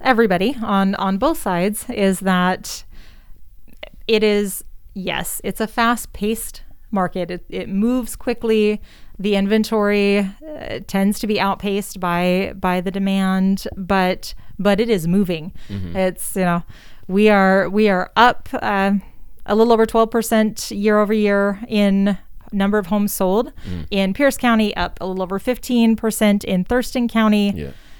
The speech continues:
Speaker 1: people are, people are buying and selling, and they're, they're having success. Uh, you just have to be prepared and,
Speaker 2: Yeah.
Speaker 1: and ready to move quickly. And you really have to take the time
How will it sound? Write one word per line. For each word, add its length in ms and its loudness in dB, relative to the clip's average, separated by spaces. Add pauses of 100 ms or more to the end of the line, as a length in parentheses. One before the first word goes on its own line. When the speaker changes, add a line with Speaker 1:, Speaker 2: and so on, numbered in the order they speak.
(180)
Speaker 1:
people 340 2
are, 400 2 (140)
people 340 -2
are 100 2
buying 380 0
and 140 -2
selling, 420 -2 (600)
and 200 2
they're, 300 2
they're 140 0
having 400 4
success. 800 -2 (800)
Uh, 80 -2 (400)
you 120 0
just 160 -4
have 160 4
to 100 -2
be 220 2
prepared 840 -2
and, 520 4
Speaker 2:
Yeah. 100 0
Speaker 1:
and 340 -2
ready 300 2
to 80 0
move 280 0
quickly. 460 -2
And 160 0
you 100 2
really 280 2
have 380 -2
to 120 -8
take 300 -4
the 60 -4
time 500 -4